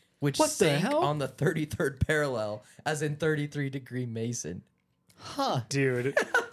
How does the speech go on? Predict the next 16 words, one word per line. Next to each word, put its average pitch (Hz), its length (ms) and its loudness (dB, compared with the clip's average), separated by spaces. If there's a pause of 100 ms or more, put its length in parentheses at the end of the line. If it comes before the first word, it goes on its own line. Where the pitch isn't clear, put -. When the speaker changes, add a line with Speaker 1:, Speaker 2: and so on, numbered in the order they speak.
Speaker 1:
Like, 247 240 0 (520)
all 392 140 4
this - 220 4
stuff - 320 -2
is 214 160 0
insane. 196 1200 0 (280)
Speaker 2:
<laughs> - 280 -16
Holy 220 280 0
crap. - 880 0 (920)
That's 381 220 -4
crazy, 226 580 -2
dude. 107 320 -6 (840)
Speaker 1:
Yeah. 92 260 -2 (680)
But 160 80 0
anyways, 190 260 0
Speaker 2:
Wow. 131 240 4